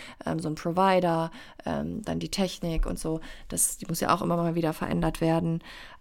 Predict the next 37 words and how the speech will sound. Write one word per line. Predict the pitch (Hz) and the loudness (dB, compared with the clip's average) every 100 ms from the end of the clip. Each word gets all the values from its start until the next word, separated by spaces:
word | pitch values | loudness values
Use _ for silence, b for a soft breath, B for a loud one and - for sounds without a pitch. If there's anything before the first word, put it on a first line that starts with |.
| - | -4
Ähm, | 170 165 160 160 160 160 - - | 0 0 0 0 0 -2 -6 -10
und | - 175 165 165 160 160 - - - _ _ _ _ _ - | -4 0 2 2 0 -2 -4 -6 -10 _ _ _ _ _ -4
ja, | - | -4
es | - | -2
gibt | - | -2
mit | 302 | -2
Sicherheit | 175 180 165 | 0 0 0
auch | 165 | 0
Podcasts, | 175 - 170 165 | -2 0 -2 -2
die | 170 | -2
drei | - 170 | 2 2
Millionen | 175 170 170 | 2 2 2
Mal | 165 165 | 2 0
professioneller | - - 175 170 170 175 | -2 -6 -4 0 2 2
sind | 170 | 2
als | - - | -4 0
meiner | 165 170 190 196 190 | 2 4 4 2 2
und | 165 165 - | -2 -4 -4
noch | 160 | -4
deutlich | - 165 160 165 - | 0 2 2 -4 0
mehr | 175 180 | 2 2
brauchen. | 156 151 151 180 214 214 B B B - | 2 -2 -2 0 0 0 B B B -4
Ähm, | 175 170 160 160 160 160 - _ _ _ - - - | -2 0 0 -2 -4 -6 -12 _ _ _ -20 -20 -6
aber | 175 170 165 165 160 165 - - _ _ _ _ | 0 0 2 0 0 -2 -6 -16 _ _ _ _
ja, | 175 143 | 2 2
das | 170 | 2
sind | 180 | 0
auf | 175 | 0
jeden | 180 | 0
Fall | 175 175 | 0 0
so | |
Sachen, | 170 175 185 | 2 2 2
die | 175 | -2
da | 170 165 | 0 0
natürlich | 160 - 160 - - | 0 -2 -4 -8 4
auch | 156 185 220 | 8 8 6
hinterhängen, | 277 294 277 269 277 | 2 2 0 0 -2